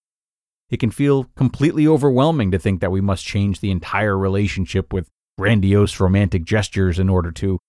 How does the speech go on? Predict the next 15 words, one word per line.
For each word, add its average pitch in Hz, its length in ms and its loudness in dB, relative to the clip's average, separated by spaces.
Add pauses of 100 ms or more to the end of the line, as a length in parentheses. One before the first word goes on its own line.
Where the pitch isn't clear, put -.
(160)
make 104 180 0
it - 140 -12
perfect. - 420 -4 (720)
A 120 60 -2
much 113 260 2
simpler 151 400 -2
approach, 180 480 -2 (240)
and 90 340 -4
quite 131 220 2
honestly, 131 500 2
a 101 60 4
much 95 240 -2
more 110 160 0
effective 135 380 -2
one, 220 260 -2